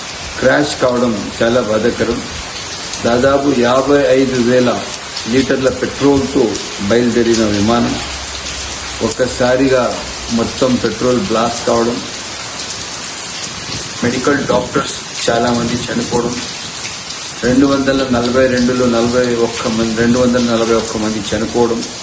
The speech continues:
వాస్తవం చెప్పాలంటే ఇది ఏవి-, ఏవియేషన్ ఫీల్డ్‌లో ఇది చాలా భయంకరమైన ఇది క్రాష్. ఇది చెప్పడానికి పదాలు లేవు. దేవుడు వాళ్ళ ఆత్మకు శాంతి కలిగించేలా. దాంట్లో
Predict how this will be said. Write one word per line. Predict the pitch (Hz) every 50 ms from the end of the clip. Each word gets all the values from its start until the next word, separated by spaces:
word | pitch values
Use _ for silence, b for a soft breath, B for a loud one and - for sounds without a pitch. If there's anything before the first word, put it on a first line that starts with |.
| - - - - - - - - - - - - - - - - - - - -
వాస్తవం | 131 139 147 - - 160 151
చెప్పాలంటే | 151 - 151 143 - 143 139 139 135 135 127 135 131 123 117 110 110 - - - - - - - - - - - -
ఇది | 123 120 120 123
ఏవి-, | - 117 117 123 123 123 - - - - 123
ఏవియేషన్ | 123 127 131 131 127 127 - 143 127 123 120
ఫీల్డ్‌లో | 101 - - 127 123 117 117 117 117 110 101 101 - - - - - - - - - - - - - - - - - - - -
ఇది | 120 123 120 - 117
చాలా | 110 117
భయంకరమైన | 107 92 87 113 120 131 139 139 - - 143 131 123 123 120 120 113 110 104 98 - - - - - - - - - - - - - - - - -
ఇది | 110 107 -
క్రాష్. | - - 110 110 107 104 - - -
ఇది | - - - - - - - - - - - - - - - - - - - - - - -
చెప్పడానికి | - - - 135 131 135 131 127 117 120 113 -
పదాలు | 107 104 107 117 117 117
లేవు. | 107 110 - - - - - - - - - - - - - - - - - - - - 98
దేవుడు | 110 120 123 131 123
వాళ్ళ | 117 117 117 113 113
ఆత్మకు | 110 110 113 110 - - 107 104 107 - -
శాంతి | 110 110 110 - 123 113
కలిగించేలా. | 110 104 107 107 117 107 - - 113 107 - - - - - - - - - - - - - - - - - - - - - 123
దాంట్లో | 120 120 131